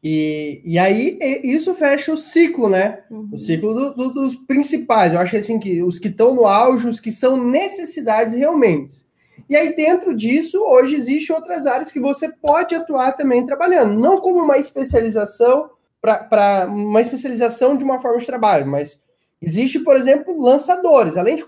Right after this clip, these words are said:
Speaker 1: igual a gente comentou, de consultores de marketing, existe lançadores, que é o quê? Poxa, eu tenho um produto pra lançar aqui, só que eu não faço ideia pra lançar. Eu, cara, eu tenho um baita de um curso, um puta de um curso aqui, eu sei desenvolver o curso, eu tenho a didática, mas eu não sei vender pras pessoas. O que que eu faço? Eu fecho com o lançador,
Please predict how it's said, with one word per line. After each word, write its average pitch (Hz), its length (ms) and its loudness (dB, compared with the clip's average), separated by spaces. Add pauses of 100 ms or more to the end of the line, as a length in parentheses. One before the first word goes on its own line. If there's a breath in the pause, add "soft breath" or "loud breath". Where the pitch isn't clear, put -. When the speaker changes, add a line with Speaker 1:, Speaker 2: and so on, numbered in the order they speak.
Speaker 1:
igual 220 220 -2
a - 20 -2
gente 262 120 -6
comentou, 240 340 0
de 196 80 -10
consultores 214 460 0
de 220 80 -4
marketing, 190 560 -6
existe 220 300 -8
lançadores, 269 960 2
que 269 80 -4
é 285 60 4
o 302 100 0
quê? 175 320 0 (300 soft breath)
Poxa, 269 280 2
eu - 60 -10
tenho 302 140 -6
um 311 60 -10
produto 330 580 0
pra 294 160 4
lançar 247 360 0
aqui, 277 640 -4
só 294 120 -4
que 311 100 -2
eu 302 60 4
não 359 220 4
faço 330 360 -2
ideia 247 300 0
pra 285 100 -10
lançar. 294 760 -2
Eu, 233 360 2 (100)
cara, 269 220 4
eu 202 80 -2
tenho 269 140 -2
um - 140 -12 (240)
baita 359 440 0
de 370 40 2
um 320 140 2
curso, 302 340 -4
um 214 80 -4
puta 349 280 -6
de 359 60 -2
um 320 100 -2
curso 285 360 -4
aqui, 247 280 -4
eu 320 200 -4
sei 349 280 -2
desenvolver 285 320 2
o 233 100 4
curso, 277 300 -4
eu 233 100 -4
tenho 330 140 -4
a - 20 -4
didática, 285 560 0
mas 285 180 2
eu 294 80 -2
não 339 160 0
sei 339 380 -6
vender 285 240 2
pras 254 180 -4
pessoas. 240 520 0
O - 420 -20
que 269 100 -4
que 277 60 2
eu 262 80 4
faço? 311 380 2
Eu 254 80 -6
fecho 214 340 -2
com 226 120 0
o - 20 4
lançador, 220 680 4